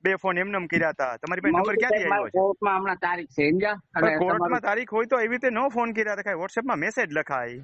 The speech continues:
Speaker 1: બોલો,
Speaker 2: હમ.
Speaker 1: શું પૂછવાનું છે? બોલો, હાલો.
Speaker 2: હવે સાહેબ, મારે જે રહ્યું ને ત્રણ ભાઈ છે મારા બાપુજી ની, એમાં મારા બાપુજી ઓફ થઈ ગયા છે અને એ
Speaker 1: હા.
Speaker 2: સાત બાર માં મારું નામ જોઈન્ટ છે.
Speaker 1: હા, બરોબર છે.
Speaker 2: એટલે અમે, અ, સ-, આપણે જે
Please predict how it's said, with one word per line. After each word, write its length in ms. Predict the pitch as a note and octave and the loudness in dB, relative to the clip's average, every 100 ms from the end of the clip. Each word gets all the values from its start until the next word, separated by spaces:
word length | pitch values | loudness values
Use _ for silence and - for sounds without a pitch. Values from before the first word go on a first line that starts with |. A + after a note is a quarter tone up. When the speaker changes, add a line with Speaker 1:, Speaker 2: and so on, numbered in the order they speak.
| - _ - | -20 _ -2
Speaker 1:
બોલો, 160 | F#3 A3 | 0 0
Speaker 2:
હમ. 40 | |
Speaker 1:
શું 160 | G3 A3+ | -2 -2
પૂછવાનું 380 | F#3+ F3+ E3 C3 | -2 -2 -4 -2
છે? 40 | |
બોલો, 200 | D3+ C#3+ | -2 0
હાલો. 260 | C3+ B2+ B2+ _ _ _ D3+ | 0 -2 -10 _ _ _ -2
Speaker 2:
હવે 100 | F3 | 0
સાહેબ, 220 | F#3 G3+ | 0 0
મારે 300 | F#3 G3 G#3 | 0 0 0
જે 180 | F#3 G#3 | 0 0
રહ્યું 160 | A3 | 0
ને 60 | G#3+ | 0
ત્રણ 260 | G3 G3+ F#3 | 0 0 0
ભાઈ 220 | F#3+ G3+ | 0 -2
છે 120 | G3 G#3+ | -2 -2
મારા 140 | F#3+ F3+ | -2 0
બાપુજી 380 | F#3 F#3 F3 F3+ | -2 0 0 2
ની, 160 | G3+ | 2
એમાં 240 | G3+ F3+ E3+ | 2 2 0
મારા 120 | E3+ | 0
બાપુજી 340 | F3 F3+ F3+ | -2 0 0
ઓફ 140 | F#3 G#3 | 2 2
થઈ 100 | G#3 | 0
ગયા 160 | E3+ E3+ | 2 2
છે 180 | E3+ G#3 | 0 -2
અને 380 | G#3+ D#3 E3 E3+ | -2 0 2 2
એ 40 | |
Speaker 1:
હા. 100 | - | 2
Speaker 2:
સાત 180 | E3+ E3+ E3+ | 0 -2 -2
બાર 120 | F3+ | 0
માં 180 | F3 E3+ | 0 0
મારું 240 | E3+ E3+ | -2 0
નામ 120 | E3 D3+ | 0 0
જોઈન્ટ 200 | D3 D3+ | 0 0
છે. 220 | - - A#2+ | -2 -2 -2
Speaker 1:
હા, 400 | - - A#2 G2 | -2 -6 -6 -4
બરોબર 360 | A#2 A#2 A#2 | -4 -2 -2
છે. 100 | A2+ | -2
Speaker 2:
એટલે 520 | D#3+ G3 C#4 D#3 D#3+ | -6 -8 -6 0 2
અમે, 580 | E3 E3 F3 F3 F3 E3+ E3 D#4+ D4+ D4+ D#4 D#4 - D4 C#4 | 0 0 0 2 2 2 2 0 -2 -8 -12 -18 -14 -12 -2
અ, 200 | D4 C#3+ | 0 0
સ-, 140 | - D#3 | -2 -2
આપણે 360 | D#3 D#3 E3 | -2 0 0
જે 280 | D3 D#3+ D3+ | 2 2 2